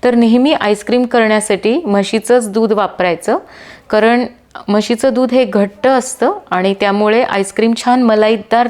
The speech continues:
तयार होतं. त्यामध्ये आईस क्रिस्टल्स फॉर्म होत नाही किंवा बाजारात जे पॅकेटमध्ये दूध येतं ते सुद्धा तुम्ही वापरू शकता. आता हे दूध मी गरम करायला ठेवलं आहे.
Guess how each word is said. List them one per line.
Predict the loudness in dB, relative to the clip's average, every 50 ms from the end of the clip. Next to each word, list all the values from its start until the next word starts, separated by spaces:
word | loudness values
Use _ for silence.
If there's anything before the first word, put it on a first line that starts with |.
| 0
तयार | 0 0 2 2 0 0 -2
होतं. | -4 -4 0 0 -2 -2 -2 -6 -20 -20 -20 -20 -20 -20 _ -20 -20 -20 -20 -20 -20 -20 _ -8 -4
त्यामध्ये | -2 0 0 0 0 0
आईस | -2 0 -2 -2 -2 -4
क्रिस्टल्स | -2 -2 -2 -2 -2 -2 -2 -2 -2 -2
फॉर्म | -4 -2 0 0 0 0 0
होत | 0 0 0 -2 -2 -2
नाही | -2 -2 -2 -2 -2 -4 -6 -6 -6 -10 _ -6 -2
किंवा | 0 2 2 2 2 0 -4 -6 -4
बाजारात | -2 -2 0 0 0 2 2 2 0 0 0
जे | -2 -2
पॅकेटमध्ये | 0 0 -2 0 0 -2 -2 0 0 0 2 2 2
दूध | 0 2 0 0 0
येतं | 0 0 0 0 -2 -2 -2 -2 -2
ते | -2 0
सुद्धा | 0 -2 -4 -2 0 -2 0 0 2
तुम्ही | 2 2 2
वापरू | 2 0 -2 -2 0 0 0
शकता. | 0 0 -2 -4 -4 -4 -4 -4 -4 -4 -8 -14 -20 -20 -20 -20 -14 -6
आता | -6 -6 -2 -2 -2
हे | -2 0 0 0
दूध | 0 2 0 0 2 2 2
मी | 0 2
गरम | 2 2 2 2 2 0
करायला | 0 0 0 2 2 0 0 -2
ठेवलं | -2 -2 -2 0 0 0
आहे. | 0 -2 -2 -2 -2 -2